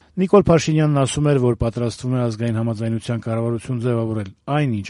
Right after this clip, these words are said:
այսօր տեսնում ենք, տեղավորվում է այդ հասկացության մեջ", այս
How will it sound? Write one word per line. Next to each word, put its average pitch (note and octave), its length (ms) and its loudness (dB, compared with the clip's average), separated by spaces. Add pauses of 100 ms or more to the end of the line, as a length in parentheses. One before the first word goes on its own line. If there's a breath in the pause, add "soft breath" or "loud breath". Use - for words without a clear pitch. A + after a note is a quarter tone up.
այսօր G#2 320 -10
տեսնում B2+ 380 -4
ենք, A#2 180 -8
տեղավորվում B2+ 580 -2
է F3 60 4
այդ G#2+ 240 -4
հասկացության B2 600 -6
մեջ", D#3+ 120 -2 (380)
այս E3+ 100 -2